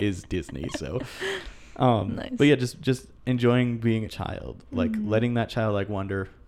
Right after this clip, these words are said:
Speaker 1: be inside of you, but also, like, know when you have to be a grown up and, and do important things, of course.
Speaker 2: Yeah.
Speaker 1: Um, but that's why the podcast is here. It's an hour-ish or less slightly a week to just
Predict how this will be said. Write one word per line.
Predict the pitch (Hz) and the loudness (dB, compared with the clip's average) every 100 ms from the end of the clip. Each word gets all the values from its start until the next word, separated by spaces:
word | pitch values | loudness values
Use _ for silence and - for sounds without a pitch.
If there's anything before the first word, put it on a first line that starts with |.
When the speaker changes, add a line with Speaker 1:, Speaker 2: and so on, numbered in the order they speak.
| - | -4
Speaker 1:
be | 110 | -2
inside | 95 - 98 101 | -2 -2 -2 0
of | 104 | 2
you, | 110 | 0
but | 107 95 | 0 0
also, | 95 - 95 | -2 -2 -4
like, | 92 82 - - - - _ - - - - - - | -4 -6 -12 -20 -20 -20 _ -20 -20 -20 -20 -20 -8
know | 90 90 | -2 -2
when | 90 | -2
you | 92 | -4
have | - 90 | -6 -6
to | 92 90 - - - - | -8 -10 -20 -20 -12 -4
be | 85 | -4
a | |
grown | 76 90 82 | -2 -4 -4
up | 82 - | -4 -6
and, | 87 95 - - | -8 -10 -12 -8
and | 98 | -2
do | 92 | -2
important | 87 90 85 92 | -2 -4 -4 -8
things, | 85 90 | -8 -8
of | 92 | -8
course. | - 80 - - - | -6 -6 -8 -12 -12
Speaker 2:
Yeah. | 226 202 214 - - - - | -8 -8 -10 -12 -18 -16 -4
Speaker 1:
Um, | 120 98 95 110 - - | -2 0 -4 -12 -20 -2
but | 120 | 2
that's | 117 117 | 4 2
why | 110 | 0
the | |
podcast | 113 110 113 113 110 | 0 -2 -4 -6 -6
is | 104 | -6
here. | 110 - | -6 -6
It's | - | -8
an | 92 - - | -10 -8 -4
hour-ish | 117 120 127 123 120 - - - - | 0 4 4 4 2 2 -4 -10 -6
or | 117 117 | 0 2
less | 104 110 | 2 -2
slightly | - 101 98 107 - - | -2 -2 0 0 0 4
a | 113 | 6
week | 104 104 - - - - - - | 6 2 0 -10 -14 -20 -20 -6
to | - | -2
just | 117 110 - - | 2 2 -2 -12